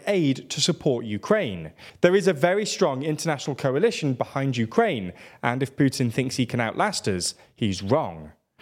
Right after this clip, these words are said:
So we'll soon see whether both the U S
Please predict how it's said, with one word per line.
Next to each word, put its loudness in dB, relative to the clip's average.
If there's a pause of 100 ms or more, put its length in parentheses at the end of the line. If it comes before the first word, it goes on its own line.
(220)
So 8
we'll 2
soon 4
see 4
whether 0
both -2
the 4 (160)
U 6
S -2